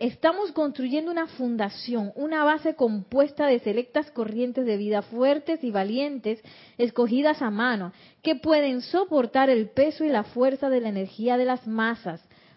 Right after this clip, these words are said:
cuando éstas comiencen a cruzar de las sombras a la luz del sol, de la oscuridad a la luz, de la limitación a la liberación,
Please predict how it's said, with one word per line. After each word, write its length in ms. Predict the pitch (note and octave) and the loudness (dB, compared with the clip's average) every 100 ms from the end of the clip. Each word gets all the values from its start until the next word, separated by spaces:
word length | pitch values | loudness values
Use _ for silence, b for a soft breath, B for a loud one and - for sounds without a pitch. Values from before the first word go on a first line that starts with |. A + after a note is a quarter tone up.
| _ | _
cuando 380 | - G#3+ G3 F3+ | -4 -4 -2 0
éstas 600 | G3 F4 - - F#3+ F#3 | 2 2 0 -6 -6 -6
comiencen 680 | - F#3+ G3 A3+ A#3 A#3 A3+ | -8 -6 -4 -4 -4 -6 -6
a 100 | G3 | -6
cruzar 520 | F3+ E3+ A3 A#3 C4 b b b b b | -8 -6 0 0 0 b b b b b
de 160 | F#3 A3+ | 2 2
las 160 | G3+ - - | 0 -6 -6
sombras 580 | - C4+ D4+ C#4+ C#4 - | -2 -2 0 0 -2 -4
a 120 | G#3+ | -4
la 140 | F#3+ F#3 | -2 -2
luz 280 | G3+ A3+ | -2 -4
del 220 | G#3+ A#3 A#3 | -2 -4 -4
sol, 440 | - F3+ E3 E3+ - _ _ _ _ _ _ - | -6 -6 -6 -10 -16 _ _ _ _ _ _ -4
de 180 | F#3 A3 | 0 2
la 80 | G3 | 0
oscuridad 640 | F#3+ G3+ F#3 F3+ G#3+ C#4+ - _ - | -4 -4 -2 0 0 0 -6 _ -10
a 100 | F#3+ | -8
la 120 | D#3 | -6
luz, 440 | F3 C4+ - - _ b b b | -6 -6 -8 -20 _ b b b
de 140 | G3+ | 2
la 140 | A#3+ A#3 | 4 2
limitación 840 | A#3 A3 G#3+ G3+ - - C4+ D#4+ E4+ _ | 0 -2 -4 -6 -8 -6 -4 -4 -10 _
a 120 | A3+ | -4
la 100 | G#3+ | -2
liberación, 840 | G3 F3 F3 E3 - G#3 G3+ F3 | -2 -2 -4 -8 -10 -8 -6 -8